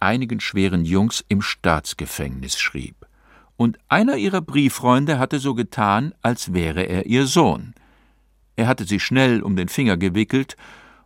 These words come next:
und nach allem zu urteilen, was ich später über ihn erfuhr, insbesondere darüber, was er mit der Garderobiere anstellte, bin ich überzeugt davon, dass unsere alte Misses S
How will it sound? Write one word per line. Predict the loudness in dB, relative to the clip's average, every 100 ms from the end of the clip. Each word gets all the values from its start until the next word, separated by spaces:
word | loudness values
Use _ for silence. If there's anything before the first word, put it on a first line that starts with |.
| _
und | -8 -2
nach | -4 0
allem | 0 0
zu | -2 -2
urteilen, | 0 0 0 0 0 0
was | -2
ich | -4
später | -4 -2 0 0 -2
über | -2 -2 0
ihn | 0
erfuhr, | -2 -4 0 2 2 0 -10 _ -2
insbesondere | -2 0 -2 0 0 -2
darüber, | 0 2 2 2 -2 -4 -10 -20 -14
was | -8 -4
er |
mit | -4 -2
der | -2
Garderobiere | -2 -4 -4 -2 2 2 2 -2
anstellte, | -2 -4 -4 -4 -4 -6 -6 -18 -20 -4
bin | 0 0
ich | 0
überzeugt | -2 -4 -4 0 2 2 -2
davon, | -2 -2 -4 -4 -6
dass | -8 -8
unsere | 0 0 2 -4 0
alte | 2 2 0 -4
Misses | -4 -6 -8
S | -2 -2 -2 -8